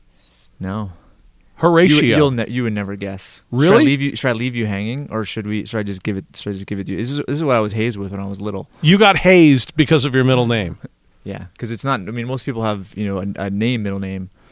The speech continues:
Speaker 1: uh, but I have a family name as a, as a middle name.
Speaker 2: Okay, let's hear it. Let's hear it.
Speaker 1: You sure?
Speaker 2: Yeah, yeah. I wanna know this.
Speaker 1: That, like, my middle name.
Speaker 2: Yeah, your middle name.
Speaker 1: The one I was hazed for.
Speaker 2: Patrick
Speaker 1: Hanberry.
Speaker 2: Han-, I think that's a very regal name.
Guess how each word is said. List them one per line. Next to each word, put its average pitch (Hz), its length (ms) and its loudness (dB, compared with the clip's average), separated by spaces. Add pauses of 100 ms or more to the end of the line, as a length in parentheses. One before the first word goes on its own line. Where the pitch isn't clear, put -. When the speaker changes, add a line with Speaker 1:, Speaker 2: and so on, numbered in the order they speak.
(240)
Speaker 1:
uh, 98 100 -6
but 92 120 -6
I 107 40 0
have 107 100 -2
a 101 40 -8
family 135 400 0
name 98 240 -2
as 98 100 -4
a, 101 160 -4
as 98 160 -6
a 95 60 -6
middle 95 300 -6
name. 78 240 -10 (180)
Speaker 2:
Okay, 160 220 4
let's 151 200 4
hear 104 180 0
it. 71 120 -14
Let's 120 180 -4
hear 85 100 -8
it. - 120 -16 (920)
Speaker 1:
You 107 100 -8
sure? 127 260 -4
Speaker 2:
Yeah, 139 420 2
yeah. 104 220 -4
I 110 60 -2
wanna 139 240 4
know 107 220 0
this. - 240 -8 (160)
Speaker 1:
That, - 320 -8
like, 107 200 -4
my 101 100 -6
middle 101 320 -6
name. 101 200 -4
Speaker 2:
Yeah, 143 80 6
your 139 160 4
middle 156 300 6
name. 104 260 2
Speaker 1:
The 110 100 -4
one 110 160 0
I 107 60 0
was 104 140 -6
hazed 104 240 -4
for. 92 140 -8
Speaker 2:
Patrick 190 800 -2 (460)
Speaker 1:
Hanberry. 101 840 -4 (380)
Speaker 2:
Han-, 196 400 2 (440)
I 240 100 0
think 196 180 0
that's 131 180 0
a 123 40 -2
very 120 480 2
regal 110 460 -2
name. 80 280 -10